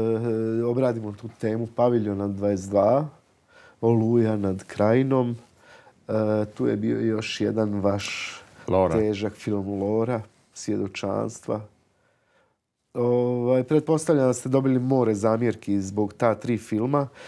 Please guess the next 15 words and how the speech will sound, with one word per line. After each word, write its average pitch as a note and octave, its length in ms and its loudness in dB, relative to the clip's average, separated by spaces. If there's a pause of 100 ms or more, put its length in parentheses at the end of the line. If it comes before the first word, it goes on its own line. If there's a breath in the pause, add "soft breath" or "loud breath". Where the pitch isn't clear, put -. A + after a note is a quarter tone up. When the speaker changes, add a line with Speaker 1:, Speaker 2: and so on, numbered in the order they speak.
(160 loud breath)
Speaker 1:
Kažem D3 400 0
Speaker 2:
Šta C3 300 0
Speaker 1:
za, C3+ 60 2
Speaker 2:
zamjerki? A#2 500 0
Speaker 1:
za D#3 140 2
Olu-, D#3 720 2 (100)
prijetnje, B2+ 800 2
prijetnje C#3+ 600 2
Speaker 2:
<laughs> - 60 -4
Speaker 1:
smrću. A#2 760 -2 (420 loud breath)
Ali, D#3 340 2
e, D#3 40 0 (760)
Paviljon F3+ 440 0
dvadeset C#3 380 0
dva, G#2 260 2